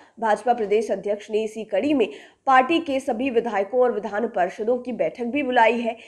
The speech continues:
इस दौरान एनडीए की विधान परिषद के स्थानीय प्राधिकार की चौबीस सीटों पर जीत सुनिश्चित करने के लिए भी विचार विमर्श किया जाएगा। पदाधिकारियों के साथ साथ विधायकों और विधान पार्षदों को अहम जिम्मेवारी सौंपी जाएगी। पार्टी ने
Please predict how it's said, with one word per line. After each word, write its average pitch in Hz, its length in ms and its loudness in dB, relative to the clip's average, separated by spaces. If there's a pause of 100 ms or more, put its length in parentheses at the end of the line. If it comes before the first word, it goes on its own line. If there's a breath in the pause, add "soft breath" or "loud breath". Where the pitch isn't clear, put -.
(160 loud breath)
इस 285 140 4
दौरान 285 420 6
एनडीए 247 400 0
की 254 140 -8
विधान 226 380 -4
परिषद 226 480 -2
के 233 120 -4
स्थानीय 226 420 -2
प्राधिकार 196 600 0
की 226 140 -12
चौबीस 220 420 -4
सीटों 254 260 -6
पर 202 160 0 (320 loud breath)
जीत 330 280 4
सुनिश्चित 262 400 -2
करने 220 300 0
के 233 140 -4
लिए 196 180 -2
भी 233 160 -4
विचार 226 340 2
विमर्श 190 340 -2
किया 175 260 -2
जाएगा। 175 360 0 (300 loud breath)
पदाधिकारियों 214 580 4
के 233 120 -4
साथ 214 280 0
साथ 220 340 -2
विधायकों 190 560 0
और 220 120 -2
विधान 196 360 -4
पार्षदों 202 460 -2
को 220 140 0
अहम 220 420 -2
जिम्मेवारी 190 500 -2
सौंपी 277 320 -2
जाएगी। 269 360 4
पार्टी 262 360 0
ने - 120 2